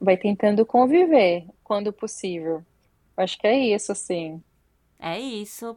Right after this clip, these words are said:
Speaker 2: podemos concluir dessa forma. É,
Speaker 1: <laughs>
Speaker 2: temos várias personas, sim. Eu acho que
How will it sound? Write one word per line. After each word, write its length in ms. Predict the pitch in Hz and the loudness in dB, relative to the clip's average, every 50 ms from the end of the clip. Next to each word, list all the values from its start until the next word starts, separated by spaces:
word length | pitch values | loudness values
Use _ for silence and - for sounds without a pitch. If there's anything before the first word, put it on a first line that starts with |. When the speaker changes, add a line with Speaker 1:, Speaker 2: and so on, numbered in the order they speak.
| 226 | _
Speaker 2:
podemos 460 | - 202 190 196 185 185 190 196 - | -14 -12 -8 -8 -8 -8 -8 -10 -12
concluir 600 | - - 208 214 - 214 233 262 285 254 226 226 | -12 -12 -12 -10 -10 -10 -10 -8 -6 -6 -6 -6
dessa 360 | 233 220 233 233 233 254 254 262 | -6 -8 -10 -10 -8 -10 -10 -10
forma. 600 | - - 262 214 196 196 214 208 196 165 151 - _ _ _ _ _ _ | -4 -2 0 2 2 2 0 -2 -4 -8 -8 -10 _ _ _ _ _ _
É, 300 | - - 185 185 185 185 | -8 -4 -2 0 0 0
Speaker 1:
<laughs> 320 | - 214 214 208 233 226 | 0 0 2 4 4 2
Speaker 2:
temos 180 | 220 220 220 208 | 2 -2 -6 -4
várias 400 | 208 220 208 208 226 233 233 226 | 0 2 2 4 2 2 -2 -4
personas, 760 | - - 240 233 233 226 - 220 208 202 196 196 196 202 202 | -4 -4 -4 -4 -4 -6 -6 -4 -4 -2 -2 -4 -4 -6 -6
sim. 480 | - - - 214 202 190 196 220 254 - | -10 -10 -8 -6 -6 -6 -8 -8 -12 -12
Eu 180 | - - 196 190 | -8 -8 -4 -2
acho 320 | 190 190 196 196 - 190 | -2 -2 -2 -4 -10 -16
que 400 | 196 - - 214 202 202 202 214 | -18 -14 -12 -12 -10 -10 -10 -12